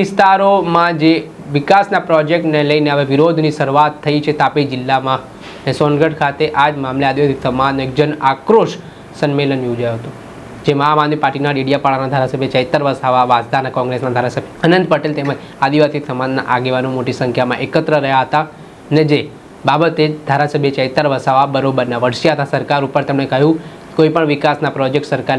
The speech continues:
લાવે છે તો તેમાં આદિવાસી સમાજને વિસ્થાપિત થવું પડે છે. ભૂતકાળમાં પણ આદિવાસી સમાજે વિકાસના પ્રોજેક્ટમાં ઘણો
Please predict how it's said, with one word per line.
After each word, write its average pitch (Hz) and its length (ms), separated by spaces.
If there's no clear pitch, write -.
લાવે 135 220
છે 135 120
તો 135 160
તેમાં 131 280
આદિવાસી 127 400
સમાજને 131 480
વિસ્થાપિત 143 560
થવું 127 240
પડે 123 200
છે. 123 100
ભૂતકાળમાં 160 640
પણ 156 160
આદિવાસી 143 320
સમાજે 143 460
વિકાસના 151 420
પ્રોજેક્ટમાં 143 460
ઘણો 127 160